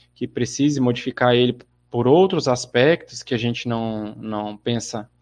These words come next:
hoje, mas talvez aí acrescentem novas extensões ao projeto do I P V seis, né, ao, ao cabeçalho, ou até mesmo criem outros proto-, protocolos pra, pra ob-,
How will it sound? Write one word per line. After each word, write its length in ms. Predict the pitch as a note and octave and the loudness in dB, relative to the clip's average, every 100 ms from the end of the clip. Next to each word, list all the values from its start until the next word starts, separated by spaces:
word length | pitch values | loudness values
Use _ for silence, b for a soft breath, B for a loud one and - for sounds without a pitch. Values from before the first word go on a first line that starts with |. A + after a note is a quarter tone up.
| _ _ | _ _
hoje, 480 | A2+ C3+ D3+ F#3+ F#3+ _ _ _ _ b b b b | 0 2 0 -4 -10 _ _ _ _ b b b b
mas 1080 | A#2+ A#2+ A#2+ B2+ B2+ B2 A#2+ A2+ - - - _ _ _ _ _ | 0 2 2 4 4 2 2 -2 -8 -10 -14 _ _ _ _ _
talvez 480 | C3+ B2+ C#3 D#3+ E3 | -2 0 0 0 2
aí 760 | D3+ C#3 D3 D#3 C#3 B2+ - - | 2 2 2 0 0 -2 -4 -4
acrescentem 640 | B2 - C#3 - C#3+ D3 C3 | -4 2 0 2 -2 0 2
novas 340 | B2+ B2+ B2 | 2 2 2
extensões 920 | A#2+ - B2 - - A#2+ C#3+ C#3+ A#2 | -2 -4 -4 -4 -2 2 4 2 2
ao 100 | A#2 | 0
projeto 480 | - A#2 G#2+ A2+ A2+ | 2 -2 0 -2 -2
do 180 | A2+ A2 | -2 -2
I 60 | |
P 100 | A2 G#2+ | 0 -2
V 100 | G#2 | -2
seis, 600 | - A#2+ C3+ C#3 C3 A#2 | -4 0 4 4 2 0
né, 300 | B2 C3 G#2+ | 0 2 2
ao, 400 | A2 A2 A2 - | 0 -2 -2 -6
ao 120 | A2+ | -6
cabeçalho, 640 | A2+ A2+ - B2 B2 A#2+ - | -4 -4 -2 2 4 2 -2
ou 260 | C3 A#2+ - B B B | -2 -2 -4 B B B
até 220 | B2 - | -2 2
mesmo 260 | C#3+ C#3+ D#3 | 6 4 2
criem 380 | - D#3 G3 F3 | 2 4 6 8
outros 340 | D#3 F#3 E3+ | 6 4 -2
proto-, 280 | - C#3+ C#3+ | -6 -2 -4
protocolos 840 | - C3+ C3+ B2+ B2+ C3 C#3 C3 | 0 0 0 0 4 4 4 0
pra, 720 | - C3 B2+ D#3 E3 D3 A2 - _ _ _ _ | -6 -2 2 4 4 2 0 -6 _ _ _ _
pra 100 | B2 B2 B2 | 2 2 2
ob-, 160 | C3 B2 | 0 -2